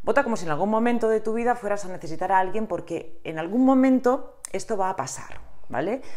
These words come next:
Vota como si alguien te fuera a necesitar a ti y vota como si alguien a quien quieres mucho, tu madre, tu padre, tus hermanos, tus hijos, tus abuelos, tus amigos,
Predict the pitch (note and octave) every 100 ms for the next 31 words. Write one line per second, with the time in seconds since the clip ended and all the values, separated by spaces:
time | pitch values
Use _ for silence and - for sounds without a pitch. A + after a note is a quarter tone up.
0 | - - A#3 C#4+ C4 C#4 A3 F#3+ - F#3+
1 | G#3 A3+ C4 G3 F#3 A3 A#3 A3+ - -
2 | E3+ F#3+ G#3+ G#3+ G#3 C4 C4 A3+ C4 C4+
3 | A#3+ G#3+ G3+ G3+ A3 A#3 A3+ F#3 - E3+
4 | D#3+ - C#4 C4+ C4 D4 D4+ - B3+ -
5 | C3 C3 - - - - B2+ A2+ - -
6 | - C3 D3 C#3 C3 - - - F#3+ -
7 | - D#3 D#3+ G#3+ D#3 A#2 - - - -
8 | - F3 F#3 F#3 A#3 C4+ G#3+ E3 C3+ -